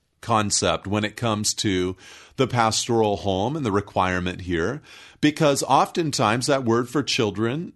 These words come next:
refers to early childhood. However, it's hard to imagine early childhood being a place that debauchery or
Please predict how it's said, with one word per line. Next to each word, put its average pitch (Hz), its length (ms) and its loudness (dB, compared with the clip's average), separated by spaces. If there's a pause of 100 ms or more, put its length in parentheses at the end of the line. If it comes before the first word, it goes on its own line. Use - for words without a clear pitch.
(120)
refers 123 640 2
to 113 520 0 (140)
early 131 800 2
childhood. 135 880 0 (240)
However, 151 720 4 (340)
it's 180 200 2
hard 175 260 2
to 160 140 4
imagine 123 720 0
early 147 380 4
childhood 131 800 2 (360)
being 139 520 2
a 127 320 4 (200)
place 156 600 2
that 131 240 0
debauchery 139 920 2
or 123 240 2